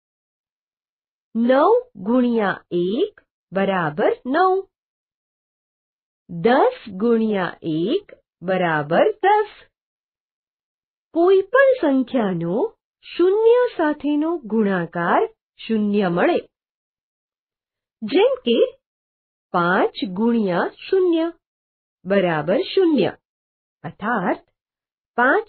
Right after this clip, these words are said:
વખત શૂન્ય બરાબર શૂન્ય વત્તા શૂન્ય, વત્તા શૂન્ય, વત્તા શૂન્ય,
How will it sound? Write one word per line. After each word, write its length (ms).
વખત 360
શૂન્ય 580
બરાબર 560
શૂન્ય 540
વત્તા 480
શૂન્ય, 600
વત્તા 420
શૂન્ય, 640
વત્તા 480
શૂન્ય, 580